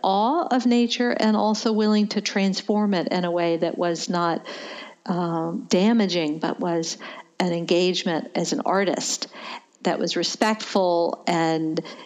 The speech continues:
exhilarated. And so I said, "Yeah, show me the footage." So I came back another day, and she had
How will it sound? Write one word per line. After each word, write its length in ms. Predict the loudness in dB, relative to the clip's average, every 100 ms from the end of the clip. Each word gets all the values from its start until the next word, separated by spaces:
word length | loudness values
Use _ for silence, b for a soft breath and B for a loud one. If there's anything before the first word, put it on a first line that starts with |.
| B
exhilarated. 800 | -4 0 2 2 2 0 0 -2
And 240 | 0 0 0
so 540 | 0 2 2 0 -2 -8 B B B B _ -2
I 180 | 0
said, 300 | 0 2 2
"Yeah, 280 | 4 2 2
show 200 | 0 2
me 180 | 4 4
the 120 | 2
footage." 560 | 0 0 2 0 -2 -10 B B B
So 760 | -4 2 2 4 2 2 -2 -6 -4
I 100 | -2
came 280 | 2 2 2
back 320 | 2 0 0
another 360 | 2 2 0
day, 420 | 2 2 4 4 2
and 140 | 0
she 340 | -2 0 2
had 200 | 2 0